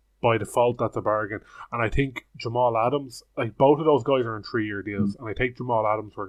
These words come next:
Speaker 1: example, like, he's cheaper than, say, Derwin James. And I'd probably, in a vacuum, would take Jamal Adams over Derwin in a fantasy context. I think
Speaker 2: Yeah.
Speaker 1: Derwin's probably better in real life, but f-, in terms of fantasy
Speaker 2: Mm.
Speaker 1: points, I'll take Jamal. And
Speaker 2: Yeah.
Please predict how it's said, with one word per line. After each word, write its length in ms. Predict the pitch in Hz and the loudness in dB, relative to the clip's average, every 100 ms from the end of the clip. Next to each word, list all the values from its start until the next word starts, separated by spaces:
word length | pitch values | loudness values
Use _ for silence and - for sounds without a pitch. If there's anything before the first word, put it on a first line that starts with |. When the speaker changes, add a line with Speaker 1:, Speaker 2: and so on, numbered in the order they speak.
| 98 | -2
Speaker 1:
example, 340 | 107 - 98 - - _ | -2 -2 -8 -12 -20 _
like, 120 | 104 | -10
he's 240 | - 127 123 | -6 -6 -4
cheaper 380 | - 123 117 107 | -4 -4 -4 -6
than, 440 | 101 101 98 95 | -6 -8 -14 -12
say, 180 | - 95 | -10 -8
Derwin 460 | 117 104 98 95 | -4 -4 -6 -10
James. 420 | 92 104 98 95 - | -10 -8 -8 -12 -14
And 100 | 117 | -4
I'd 220 | 117 123 | -2 -2
probably, 560 | - 143 147 147 131 127 | -2 0 2 0 -6 -8
in 100 | - | -6
a 60 | 117 | -2
vacuum, 420 | 107 110 - 113 | 0 -2 -4 -8
would 140 | 98 - | -10 -12
take 280 | 107 107 | -12 -12
Jamal 340 | - 113 117 117 | -8 -6 -4 -4
Adams 400 | 117 120 117 - _ _ _ - | -4 -6 -12 -20 _ _ _ -6
over 260 | 113 101 | -4 -4
Derwin 460 | 104 110 110 101 104 | -4 -2 -2 -4 -8
in 200 | 104 101 | -12 -12
a 160 | 101 95 | -12 -6
fantasy 420 | 107 101 - 123 | -6 -4 -8 -10
context. 480 | 120 117 127 - 135 | -10 -6 -8 -6 -8
I 80 | |
think 160 | 113 110 | -4 0
Speaker 2:
Yeah. 140 | 107 - | 0 0
Speaker 1:
Derwin's 240 | 113 104 | -4 -4
probably 200 | - 101 | -8 -10
better 360 | 98 - 101 98 | -6 -4 -2 -4
in 80 | 92 | -10
real 200 | 101 104 | -10 -6
life, 280 | 104 95 - | -6 -6 -10
but 140 | - 95 _ _ _ _ _ - | -10 -10 _ _ _ _ _ -18
f-, 120 | - | -12
in 60 | - | -8
terms 180 | 113 | -6
of 60 | 98 | -2
fantasy 320 | - 107 104 | 0 0 -2
Speaker 2:
Mm. 40 | 117 | 2
Speaker 1:
points, 360 | 117 101 - _ _ _ | 6 4 2 _ _ _
I'll 100 | - 107 | -2 0
take 200 | 110 - | -2 -4
Jamal. 420 | 101 98 113 - _ _ - - - | -2 0 0 -4 _ _ -20 -12 0
And 380 | 117 113 110 98 _ _ _ _ _ | 0 0 -4 -14 _ _ _ _ _
Speaker 2:
Yeah. 200 | - 95 | -8 -8